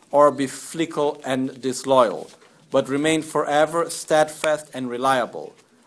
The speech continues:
Avoid dis-, avoid disparaging people in any way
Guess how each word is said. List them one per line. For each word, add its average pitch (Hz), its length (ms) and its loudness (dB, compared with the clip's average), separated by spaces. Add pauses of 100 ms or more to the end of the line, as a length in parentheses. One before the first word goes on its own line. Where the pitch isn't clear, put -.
Avoid 156 680 2
dis-, 131 340 -8 (100)
avoid 156 640 -2
disparaging 151 880 0
people 139 460 -4
in 117 220 -10
any 147 240 -4
way 120 420 -4